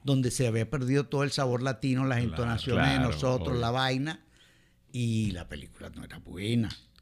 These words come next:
Speaker 1: Entonces se llamaba The Raft.
Speaker 2: The
Speaker 1: La
Speaker 2: Raft.
Speaker 1: balsa.
Speaker 3: ¿Cuál fue la
Speaker 1: Entonces le
Speaker 3: última?
Speaker 1: dije,
Speaker 3: Y
Speaker 1: "Bueno, yo le voy a cambiar el nombre a esa vaina." Porque <laughs> acababa de estrenarse la otra y le digo, "¿Por qué no le ponemos Tintanic?" <laughs>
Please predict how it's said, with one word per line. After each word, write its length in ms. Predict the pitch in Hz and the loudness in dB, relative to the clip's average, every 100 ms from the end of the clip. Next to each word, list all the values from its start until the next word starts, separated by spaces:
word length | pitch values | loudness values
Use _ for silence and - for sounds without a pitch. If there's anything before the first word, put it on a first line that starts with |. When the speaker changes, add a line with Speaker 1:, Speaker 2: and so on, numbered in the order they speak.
| - | -20
Speaker 1:
Entonces 640 | - 107 95 - 120 117 | -16 -10 -10 -6 -6 -6
se 260 | 101 107 117 | -8 -4 6
llamaba 400 | 98 101 113 131 | 6 6 -2 -4
The 120 | 110 | -4
Raft. 540 | 98 131 - - - - - - _ - - | -4 -4 -6 -12 -14 -14 -14 -20 _ -20 -14
Speaker 2:
The 80 | |
Speaker 1:
La 40 | 87 | -8
Speaker 2:
Raft. 80 | 92 87 123 | -4 -2 -2
Speaker 1:
balsa. 180 | - - | -6 -2
Speaker 3:
¿Cuál 140 | 147 | -2
fue 160 | - 165 | 0 0
la 80 | 160 | 0
Speaker 1:
Entonces 180 | 139 117 | 0 2
le 60 | 113 | 2
Speaker 3:
última? 180 | 117 | 2
Speaker 1:
dije, 120 | 127 - 113 - - | 0 -6 -14 -14 -12
Speaker 3:
Y 40 | - | -4
Speaker 1:
"Bueno, 260 | 143 135 - | -4 -4 -8
yo 220 | 151 120 | -8 -4
le 100 | 135 | -2
voy 100 | 143 | -2
a 60 | 135 | -4
cambiar 280 | 117 101 95 | -6 -6 -6
el 80 | 92 | -8
nombre 220 | 92 92 | -10 -12
a 20 | |
esa 120 | 98 | -14
vaina." 300 | 85 76 73 - _ | -14 -16 -18 -20 _
Porque 420 | 123 117 - 139 - - - | -2 0 0 -2 -6 -20 -20
<laughs> 80 | _ | _
acababa 440 | 113 - 95 98 | -12 -10 -10 -6
de 60 | 110 | -6
estrenarse 440 | 113 98 90 - 104 | -6 -8 -8 -8 -8
la 120 | 95 | -6
otra 240 | 107 107 | -8 -8
y 40 | 92 | -12
le 60 | |
digo, 180 | 92 90 _ - _ _ | -12 -14 _ -20 _ _
"¿Por 100 | 104 | -2
qué 80 | 113 | 0
no 120 | 139 | 0
le 100 | 147 | -2
ponemos 460 | 123 110 117 131 - | -2 0 2 0 0
Tintanic?" 640 | 139 113 92 107 98 92 - - 151 139 | 2 4 2 0 0 -2 -8 -12 -10 -8
<laughs> 1700 | - - - - 427 - - - - - - - 160 - 127 - 110 | -2 4 4 2 -6 -4 -2 -2 -4 -12 -8 -2 0 2 -2 -2 -8